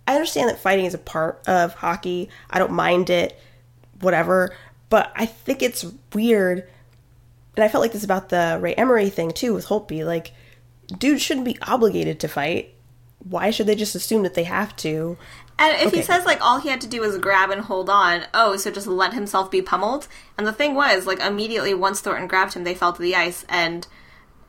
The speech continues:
Speaker 2: what more could he do?
Speaker 1: Right.
Speaker 2: If he's
Speaker 1: Yeah.
Speaker 2: grabbing and holding on, he's laying on the ice and grabbing and holding on, getting pummeled. That's exactly what
Speaker 1: Ugh.
Speaker 2: happened. Sean Thornton punched his fa-, his head into the ice. Also, Cam Jansen, uh, was a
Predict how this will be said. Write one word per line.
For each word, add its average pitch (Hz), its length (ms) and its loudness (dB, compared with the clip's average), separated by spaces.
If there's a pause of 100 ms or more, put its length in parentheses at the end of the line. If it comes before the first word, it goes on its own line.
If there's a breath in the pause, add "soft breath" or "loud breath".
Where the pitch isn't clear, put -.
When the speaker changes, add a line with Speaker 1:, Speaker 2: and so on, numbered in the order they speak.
(200)
Speaker 2:
what 185 320 2
more 214 160 2
could 208 140 -6
he 190 100 -4
do? 175 340 0 (500)
Speaker 1:
Right. 202 400 0 (180)
Speaker 2:
If 208 160 -4
he's 240 140 2
Speaker 1:
Yeah. 190 80 4
Speaker 2:
grabbing 226 320 4
and 202 100 2
holding 196 300 -2
on, 196 260 4
he's 180 160 -4
laying 185 160 0
on 175 120 -4
the 165 80 -4
ice 175 120 -4
and 175 100 -8
grabbing 165 260 2
and 170 80 -6
holding 170 260 -4
on, 160 180 2
getting 156 220 -4
pummeled. 147 360 -4 (200)
That's 170 180 -2
exactly 160 300 -2
what 151 80 0
Speaker 1:
Ugh. - 60 -2
Speaker 2:
happened. 143 280 -2
Sean 165 160 -2
Thornton 156 240 -8
punched - 240 -8
his 156 120 -12
fa-, - 180 -10 (100)
his 160 220 -4
head 147 180 -4
into 151 160 -10
the 131 160 -6
ice. - 260 -8 (460 loud breath)
Also, 208 720 4
Cam 196 200 0
Jansen, 180 560 -2 (100)
uh, 156 480 2
was 160 460 -2
a 151 300 0